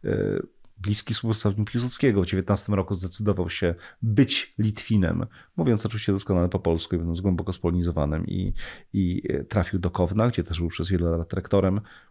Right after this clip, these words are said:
uniwersytetu, tak jak Brzyszka, ale wielu krajowców, jak Abramowicz, jak Tadeusz Wróblewski, zanim znam, znał, było, negocjowało, stawiało się.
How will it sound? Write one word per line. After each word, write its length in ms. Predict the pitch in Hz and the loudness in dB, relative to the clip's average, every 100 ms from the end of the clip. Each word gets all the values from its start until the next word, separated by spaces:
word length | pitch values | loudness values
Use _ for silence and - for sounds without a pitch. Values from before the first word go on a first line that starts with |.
| - | 0
uniwersytetu, 760 | 113 107 101 - 110 127 127 127 | 0 0 0 0 2 0 -2 -2
tak 160 | 104 | -4
jak 100 | 107 | -4
Brzyszka, 600 | 113 107 113 - - 131 143 - - - | -6 -4 -4 -2 -2 -2 -4 -12 -20 -10
ale 360 | - 131 147 151 - | -2 -2 -2 -4 -4
wielu 260 | 123 127 | 0 0
krajowców, 560 | 131 123 123 123 - 127 | 2 2 2 0 -4 -4
jak 160 | 107 | -2
Abramowicz, 640 | 101 101 101 107 117 117 - | 0 2 2 2 0 -4 -4
jak 120 | 90 | -6
Tadeusz 360 | - 98 98 95 | -4 -2 -2 -2
Wróblewski, 460 | 104 110 101 - - | 0 2 0 -6 -6
zanim 200 | 107 107 | -4 -2
znam, 280 | 107 107 107 - - - | 0 0 -2 -12 -18 -8
znał, 460 | 98 107 107 117 - | 0 2 2 -2 -4
było, 580 | 101 123 120 123 127 - | 2 4 6 2 0 -2
negocjowało, 840 | 120 110 107 - 82 85 76 80 - | 0 2 0 -2 -4 -2 -4 -6 -10
stawiało 520 | - - - 73 - | -14 -6 -6 -6 -12
się. 160 | - - | -16 -20